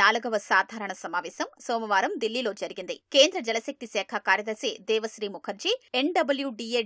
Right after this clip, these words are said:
డైరెక్టర్ జనరల్ భూపాల్ సింగ్ భాగస్వామ్య రాష్ట్రాలు సమావేశంలో పాల్గొన్నాయి. నదుల అనుసంధానానికి రాష్ట్రాలు సానుకూలంగా ఉండడం హర్షణీయమన్న కేంద్రం, భాగస్వామ్య రాష్ట్రాలకు కేంద్ర బృందం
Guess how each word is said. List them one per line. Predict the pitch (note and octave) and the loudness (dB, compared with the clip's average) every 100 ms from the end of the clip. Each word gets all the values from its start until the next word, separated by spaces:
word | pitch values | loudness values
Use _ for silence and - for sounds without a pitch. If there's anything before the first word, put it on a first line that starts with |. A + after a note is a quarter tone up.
| G#3 | 4
డైరెక్టర్ | G3+ A#3 A#3+ G#3 | 2 2 -6 -6
జనరల్ | G3+ A#3 A3 - - | -4 0 0 0 -10
భూపాల్ | G3+ F#3+ G3+ | -2 -2 -2
సింగ్ | D4+ B4+ - C4+ | -6 -6 -2 4
భాగస్వామ్య | D#4 G4+ - C4 A#3 F#3+ | 6 4 -2 -2 0 2
రాష్ట్రాలు | G#3 - D#4+ D#4 G3 - | 0 0 -2 -2 -4 -4
సమావేశంలో | A3+ A#3 A3 F#3 E3 | -2 0 -2 -8 -4
పాల్గొన్నాయి. | F3+ F3 F#3+ F3 - - | -4 -4 -4 -4 -6 -2
నదుల | B3 D#4 E4+ | -2 2 0
అనుసంధానానికి | C4+ C#4+ C4+ C4+ B3 A#3 A#3 - A3 | 0 -4 -6 -4 -2 -2 0 -2 2
రాష్ట్రాలు | A3+ C#4 - D4 C4 | 2 2 -4 -4 -2
సానుకూలంగా | A3+ G#3 A#3+ B3 A#3 A3 G3+ | 0 0 -2 -10 -6 2 0
ఉండడం | F#3+ B3+ B3+ - - | 2 0 0 0 4
హర్షణీయమన్న | C4 - E4 C#4 G#3 F3 - | 4 4 -4 -2 -4 -6 -8
కేంద్రం, | E3+ F3+ D4 - - A#3+ | -8 0 -2 -2 -2 4
భాగస్వామ్య | B3+ C#4+ B3+ A3+ G#3 | 4 4 -2 0 2
రాష్ట్రాలకు | - - A#3+ A3 - A#4+ - | 2 2 0 0 2 0 2
కేంద్ర | A#3+ C#4 D4 | 0 0 -4
బృందం | C4 A#3 | -2 -4